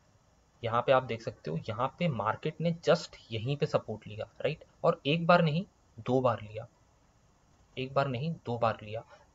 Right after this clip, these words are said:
जब इसने first बार यहाँ पे support लिया, तो हम लोग ये समझ गए कि यार,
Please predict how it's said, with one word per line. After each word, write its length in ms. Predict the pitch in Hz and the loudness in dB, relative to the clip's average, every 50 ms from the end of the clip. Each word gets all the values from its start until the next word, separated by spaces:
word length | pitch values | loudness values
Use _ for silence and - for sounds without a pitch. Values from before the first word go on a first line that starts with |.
| - | 2
जब 260 | 117 156 165 185 180 - - _ - | 6 8 8 8 6 2 -10 _ -8
इसने 240 | 147 - - 165 180 | -6 -2 2 2 2
first 360 | 175 - 190 190 185 - - | 8 10 10 8 8 8 6
बार 160 | 165 165 165 | 6 6 6
यहाँ 220 | 160 143 131 135 139 | 6 4 2 2 2
पे 100 | - 165 | 2 2
support 420 | 160 - - - 139 143 143 - | 0 0 0 0 0 0 0 -2
लिया, 260 | 139 123 120 131 156 - - _ _ _ _ _ - | -2 0 0 0 0 -2 -8 _ _ _ _ _ 0
तो 60 | - 156 | 2 4
हम 200 | 127 127 120 131 | 4 4 4 2
लोग 180 | 147 147 147 | 2 2 2
ये 60 | 156 | 0
समझ 220 | 151 151 131 123 123 | 0 2 0 0 0
गए 200 | 123 127 143 156 | 0 0 0 0
कि 220 | 156 175 165 139 127 | 0 -2 0 2 4
यार, 200 | 131 170 - | 4 4 2